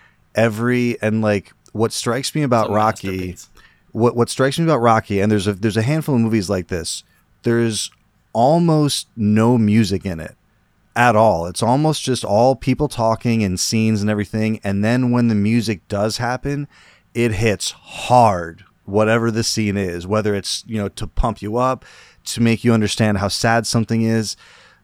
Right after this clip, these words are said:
Speaker 1: And the scene where, like, he chases after Mick, like, after he's, like, asking him to be his manager,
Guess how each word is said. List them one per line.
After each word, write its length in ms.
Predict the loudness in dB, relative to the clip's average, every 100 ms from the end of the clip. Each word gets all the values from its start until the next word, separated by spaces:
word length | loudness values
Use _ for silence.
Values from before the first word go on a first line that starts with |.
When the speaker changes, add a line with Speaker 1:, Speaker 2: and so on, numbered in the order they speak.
| -2
Speaker 1:
And 300 | 0 0 -2 -6
the 200 | -4 -2
scene 400 | 0 0 2 2
where, 320 | 2 2 0
like, 200 | -2 -4 -4
he 80 | -8
chases 560 | -4 -2 0 0 -2 -2
after 320 | -2 -2 -2
Mick, 360 | 2 2 0 -6 -20 -6
like, 160 | -4 -2
after 320 | -2 -2 -4
he's, 200 | -4 -2
like, 200 | -2 -2
asking 360 | -2 -4 -2 -4
him 60 | -4
to 100 | -4
be 160 | 0
his 160 | 0 2
manager, 560 | 0 0 0 -2 -4